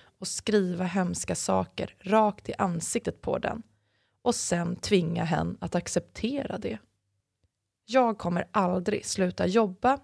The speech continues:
eller vistas på en plats som kan vara så himla härlig som sociala medier kan vara. Jag älskar mitt jobb. Jag vet, jag har sagt det flera gånger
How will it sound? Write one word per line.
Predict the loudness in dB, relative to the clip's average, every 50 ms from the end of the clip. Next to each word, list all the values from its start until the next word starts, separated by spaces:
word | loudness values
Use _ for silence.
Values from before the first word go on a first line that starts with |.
| _ _
eller | 0 2 2 2
vistas | 2 0 0 -2 -4 -4 -2 -2 -2 -2 -2 -6 -12 -8
på | -4 -2 0
en | 0 0
plats | 0 0 0 0 -2 -6 -10 -10 -6 -2
som | -2 -2 0
kan | 2 2 4
vara | 4 4 2 2
så | 0 0 -2 -4
himla | -4 -4 -2 0 0 0 0 0 -2 -2 -4 -4
härlig | -2 0 0 2 2 0 0 0 -2 -4 -4
som | -6 -6 -6 -6
sociala | -6 -6 -6 -4 -2 -2 -2 0 -2 -2
medier | -4 -4 -6 -6 -8 -6 -6 -8 -8
kan | -8 -8 -8 -8 -8 -8 -8 -6
vara. | -6 -4 -4 -4 -6 -6 -8 -12 -14 _ _ _ _ _ _ _ _ _ _ _ _ _ _ _ _ _ _ _ _ _
Jag | 2 2 2 2 0 _ _ _ _ 0
älskar | 2 2 2 2 0 -4 -6 -6 -8 -6 -2 0 0 0 -2 -4 -10 _ -12
mitt | -8 -8 -8 -6 -2
jobb. | 0 2 2 2 0 -6 -18 -20 _ _ _ _ _ _ _
Jag | 0 0 0 2 2
vet, | 2 2 2 0 -2 -6 -10 -18 -8
jag | -4 -2 -2
har |
sagt | -2 0 -2 -2 -2 -2 -4
det | -4 -4
flera | -4 -2 0 2 2 2 2 2 0 -2
gånger | 0 -2 -2 -2 -2 -4 -6 -6 -6 -8